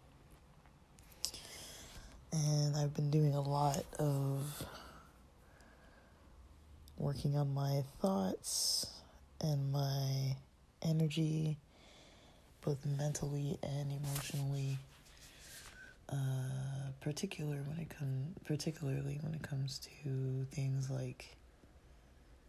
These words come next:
being kinda easily irritable and just kind of how I think about the things that I have pending in the future sometimes. Like, I've,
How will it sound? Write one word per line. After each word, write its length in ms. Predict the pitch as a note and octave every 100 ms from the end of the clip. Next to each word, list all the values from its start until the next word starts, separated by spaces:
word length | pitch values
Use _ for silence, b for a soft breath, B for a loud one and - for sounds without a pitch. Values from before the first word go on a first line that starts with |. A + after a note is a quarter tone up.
| - - - - - -
being 200 | - C3+
kinda 300 | B2+ C#3 C3 C#3+
easily 500 | D3+ D3 C3+ D3 E3
irritable 960 | E3+ C#3+ D3 C#3 C#3 C#3 C#3 C#3+ C#3+ D3+
and 540 | C#3 C3+ C3 C3+ D3+ F#3 - - - - - - - - - E3+
just 240 | G#3+ -
kind 240 | A#3 A3+
of 160 | F3+ D3 C3 - - - -
how 200 | E3+ D#3+
I 180 | D#3 D3 -
think 240 | D#3 D3 D3
about 480 | C3+ C3 C3 C3+ - - B B B B B B B - - - - - - - - - - E3+ -
the 80 |
things 400 | D#3 - D3 C3+
that 120 | C#3+ C3+
I 60 |
have 260 | D3 - C3
pending 400 | - D3 C#3 C#3
in 100 | C#3
the 80 | D3
future 500 | - D3 C3+ - D3
sometimes. 720 | - D#3 C#3 D3+ C#3 C3+ -
Like, 160 | D3
I've, 180 | D3 C#3